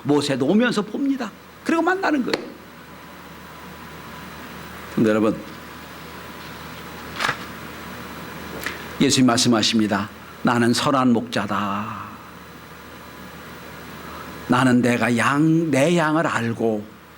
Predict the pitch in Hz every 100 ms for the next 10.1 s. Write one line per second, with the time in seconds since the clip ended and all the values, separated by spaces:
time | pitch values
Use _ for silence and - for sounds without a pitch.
0 | - - - - 143 175 180 175 135 147
1 | 156 120 131 143 160 120 - - - -
2 | 165 180 160 - 151 131 104 107 - -
3 | - - - - - - - - - -
4 | - - - - 139 117 110 113 113 -
5 | - - - - - - - - - -
6 | - 139 120 117 117 110 110 107 110 107
7 | 104 101 - - 127 117 120 107 104 107
8 | - - - - - 110 113 107 - -
9 | 139 147 151 143 131 160 160 135 120 -